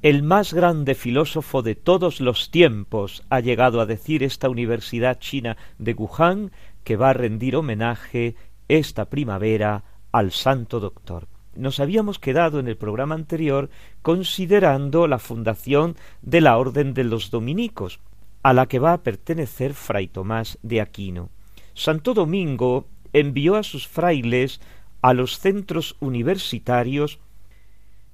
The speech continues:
no para enseñar, puesto que no estaban cualificados académicamente para esta tarea, sino para aprender, estudiar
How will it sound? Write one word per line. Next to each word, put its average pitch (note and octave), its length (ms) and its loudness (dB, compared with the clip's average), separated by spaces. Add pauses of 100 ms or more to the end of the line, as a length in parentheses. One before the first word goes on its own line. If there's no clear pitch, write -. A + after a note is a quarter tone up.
(320)
no E3+ 300 2
para F3 220 6
enseñar, C3+ 680 0 (260)
puesto C3 360 -6
que B2+ 120 -2
no C3 100 -4
estaban D#3+ 460 -2
cualificados C#3 1000 0
académicamente C3+ 1120 -2
para A#2 340 4
esta C3+ 320 -2
tarea, B2+ 460 2 (220)
sino G#3+ 560 0
para - 440 2
aprender, B2+ 800 0 (440)
estudiar D3+ 920 0